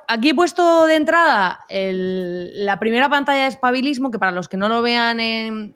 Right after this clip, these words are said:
en, que estén escuchando, pueden ir a espabilismo punto com y lo van a ver. Y aquí, eh, nosotros nada más que entrar en la web decimos,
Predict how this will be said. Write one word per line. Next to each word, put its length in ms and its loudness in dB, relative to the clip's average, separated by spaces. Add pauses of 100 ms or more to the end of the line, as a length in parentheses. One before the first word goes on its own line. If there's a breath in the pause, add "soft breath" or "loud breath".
en, 400 -8
que 60 -12
estén 180 -6
escuchando, 460 -4
pueden 220 -2
ir 80 -2
a 40 0
espabilismo 560 -4
punto 300 -4
com 320 -4
y 80 -12
lo 100 -2
van 160 -2
a 80 2
ver. 240 2 (680 soft breath)
Y 360 2
aquí, 500 -2
eh, 260 -4
nosotros 360 -2
nada 160 2
más 160 -2
que 80 -6
entrar 220 2
en 60 0
la 100 4
web 300 2
decimos, 680 -4